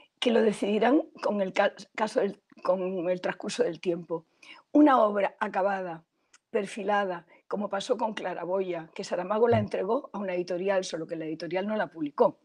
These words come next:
Speaker 1: Esa,
Speaker 2: <laughs>
Speaker 1: efectivamente. Esa estaba entregada y acabada, era un documento de juventud, pero hecho.
Speaker 2: Sí.
Speaker 1: Lo otro que hay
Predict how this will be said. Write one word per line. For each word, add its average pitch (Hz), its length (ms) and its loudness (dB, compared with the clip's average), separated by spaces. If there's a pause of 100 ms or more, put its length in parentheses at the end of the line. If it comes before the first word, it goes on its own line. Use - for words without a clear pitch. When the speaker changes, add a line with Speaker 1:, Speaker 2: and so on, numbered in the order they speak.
(640)
Speaker 1:
Esa, 185 400 -4 (480)
Speaker 2:
<laughs> 160 220 0
Speaker 1:
efectivamente. 185 640 4 (960)
Esa 277 200 6
estaba 302 240 8
entregada 269 500 6
y 285 120 0
acabada, 170 580 -4
era 202 320 -2
un 262 140 2
documento 240 440 2
de 226 80 4
juventud, 196 540 -6
pero 170 180 -2
hecho. 165 380 -12 (320)
Speaker 2:
Sí. - 100 -8
Speaker 1:
Lo 226 140 6
otro 262 280 2
que 247 200 4
hay 285 320 0